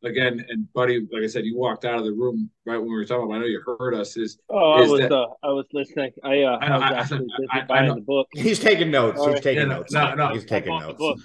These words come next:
Speaker 2: book. I was on
Speaker 1: No, I,
Speaker 2: Amazon.
Speaker 1: I, like I said, I know, I know
Speaker 3: I'm
Speaker 1: he
Speaker 3: about
Speaker 1: was
Speaker 3: to buy the
Speaker 1: listening.
Speaker 3: book, too.
Speaker 1: I said, I know he was listening. So go buy the book, uh, read it, and then, again, taking
Speaker 3: Erica,
Speaker 1: risks.
Speaker 3: show the book again.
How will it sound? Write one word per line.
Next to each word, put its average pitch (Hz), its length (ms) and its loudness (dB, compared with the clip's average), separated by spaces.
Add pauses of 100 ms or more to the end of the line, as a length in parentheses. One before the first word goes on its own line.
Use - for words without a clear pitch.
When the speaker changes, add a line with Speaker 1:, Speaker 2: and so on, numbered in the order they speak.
Speaker 2:
book. - 160 -20
I 135 80 -12
was 131 100 -10
on 143 100 0
Speaker 1:
No, 147 80 2
I, 143 180 2
Speaker 2:
Amazon. 147 220 0
Speaker 1:
I, - 20 2 (160)
like 147 80 0
I 151 60 0
said, 143 160 0
I 135 80 2
know, 139 180 -2
I 135 120 -4
know 147 200 -2
Speaker 3:
I'm 139 80 2
Speaker 1:
he 143 80 6
Speaker 3:
about 170 200 6
Speaker 1:
was 147 60 0
Speaker 3:
to - 40 0
buy 135 120 6
the 127 100 2
Speaker 1:
listening. 131 160 4
Speaker 3:
book, - 100 -10
too. 151 320 2 (340)
Speaker 1:
I 147 100 -2
said, 165 160 0
I 151 120 2
know 160 140 4
he 156 100 2
was 135 120 -2
listening. 139 380 -4
So 127 320 -2 (240)
go 214 240 4
buy 196 220 2
the 143 140 -2
book, 123 360 -4 (240)
uh, 123 440 2 (440)
read 165 240 0
it, 120 280 0
and 127 200 -6
then, 127 220 -4 (280)
again, 127 460 0 (720)
taking 208 360 2
Speaker 3:
Erica, 160 240 4
Speaker 1:
risks. 123 140 2
Speaker 3:
show 143 120 2
the 135 100 4
book 120 220 0
again. 104 340 -6